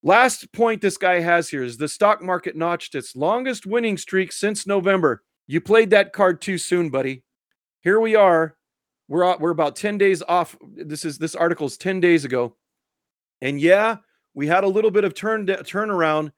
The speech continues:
in the stock markets for a period of a few days. And he gets all excited. Oh, he's all excited. "Oh, things are gonna get better. Yes, we got the Build Back Better and Inflation Reduction Act, and, and, and the economy is gonna turn around." Here we are.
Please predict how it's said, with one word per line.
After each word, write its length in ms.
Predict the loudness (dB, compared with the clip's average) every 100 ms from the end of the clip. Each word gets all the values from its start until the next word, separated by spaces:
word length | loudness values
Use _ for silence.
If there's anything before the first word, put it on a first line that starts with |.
| _ _ _ _ -2
in 180 | 0 0
the 80 |
stock 340 | 0 2 2 2
markets 580 | -2 -2 -6 -14 -18 -20 _ _
for 160 | -2
a 60 | -2
period 300 | 0 -2 0
of 80 | 0
a 80 | -2
few 200 | -2 0
days. 340 | 2 2 0
And 100 | -4
he 80 | -6
gets 200 | -4 0
all 160 | 2 0
excited. 540 | 0 0 2 2 -2 _ -4
Oh, 280 | 4 8 8
he's 120 | 8
all 140 | 4
excited. 380 | 2 2 0 0
"Oh, 420 | 0 0 2 2 0
things 300 | -4 -6 -2
are 80 | -2
gonna 160 | -2 -2
get 280 | -4 -2
better. 380 | -2 2 6 6
Yes, 540 | 4 0 -2 -4 -6 -10
we 100 | -8
got 200 | -6 -6
the 100 | -6
Build 320 | -2 -2 0
Back 220 | 0 0
Better 480 | -2 -2 0 2 0
and 100 | -2
Inflation 500 | -6 -8 -10 -10 -10
Reduction 500 | -6 -2 -2 -4 -4
Act, 260 | -2 -2 -4
and, 80 |
and, 180 | -6 -4
and 200 | -4 -2
the 180 | -2 -4 _ _ _ _ -4
economy 460 | 4 6 6 4
is 100 | 2
gonna 180 | 2 2
turn 260 | 2 2 4
around." 300 | 4 4 0
Here 240 | 0 0
we 180 | 4 6
are. 400 | 8 6 4